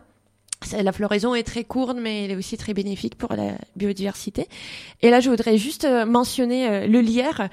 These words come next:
Euh, ça ne fait pas partie des haies, mais ça fait partie des espèces qui sont plutôt mal aimées. Même on l'appelle, euh, des fois bourreau des plantes. J'étais étonnée de l'avoir trouvé. <laughs> Euh, et du coup, euh, mais par contre, on croit que le lierre va étouffer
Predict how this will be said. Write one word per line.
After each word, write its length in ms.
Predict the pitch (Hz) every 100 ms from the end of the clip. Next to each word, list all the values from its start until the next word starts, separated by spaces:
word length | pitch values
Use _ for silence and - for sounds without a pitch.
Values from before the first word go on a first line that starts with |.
| - - - - -
Euh, 240 | 196 196
ça 520 | - - - - 202
ne 80 | 196
fait 120 | -
pas 120 | 220
partie 300 | 226 262 - 262
des 160 | 277 -
haies, 240 | 277 370
mais 420 | 294 208 196 196 202
ça 140 | 220
fait 100 | -
partie 340 | - 254 -
des 180 | 262 247
espèces 340 | 240 - 277 -
qui 100 | 269
sont 140 | 214
plutôt 300 | 202 226 330
mal 200 | 339 311
aimées. 280 | 285 254 359 - - - -
Même 160 | 262
on 80 | 320
l'appelle, 420 | 302 240 269 269
euh, 200 | 233 208
des 100 | 202
fois 220 | 220 247 220
bourreau 400 | 208 269 330 330
des 140 | 285
plantes. 380 | - 233 370 -
J'étais 260 | 180 190 214
étonnée 320 | 214 254 320
de 100 | 277
l'avoir 340 | 233 226 233
trouvé. 280 | - - 302 -
<laughs> 40 | - - - - - - - 226
Euh, 320 | 220 214 208 - -
et 140 | 254 220
du 180 | 226
coup, 260 | - - 320
euh, 300 | 254 214 202 - -
mais 100 | 240
par 220 | 247 240
contre, 380 | 302 311 277 -
on 180 | 226 226
croit 280 | - 320 320
que 120 | 294
le 140 | 233
lierre 440 | 214 214 240 247 214 - -
va 140 | 196 190 -
étouffer 500 | 220 339 - 311